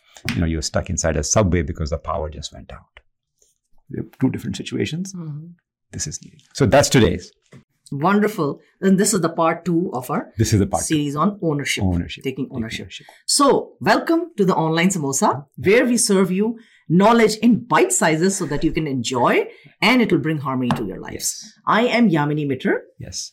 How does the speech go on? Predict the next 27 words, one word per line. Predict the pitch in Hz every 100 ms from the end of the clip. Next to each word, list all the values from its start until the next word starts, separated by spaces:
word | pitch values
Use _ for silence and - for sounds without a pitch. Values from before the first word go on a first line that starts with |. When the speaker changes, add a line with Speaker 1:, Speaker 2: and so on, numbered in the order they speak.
| -
Speaker 1:
And | 113 110
I | 113
am | 104 165 - _ _
Sandeep | - - 107 104 110 -
Tiwari. | 78 78 90 226 - _ _ _ _
And | 120 101 95 95 95 - _ _ - -
we | 107
are | 95
so | - 101
happy | 80 -
you're | 80 76
here. | - - _ _ _ _ _ _ - - _ _ _ _ _ _ _ _
After, | - 123 - - 185 104 135 220 - _ _ _ _ _
so | - 135 123
based | 104 147 165 160
on | 143
last | 101 95
show, | - 78 78 -
after | 131 143 - 185
you | 160 -
realize | 98 113 90 90 95
you | 104
want | 92 113 110
to | 104
be | 71 90
an | 82
owner, | 76 73 71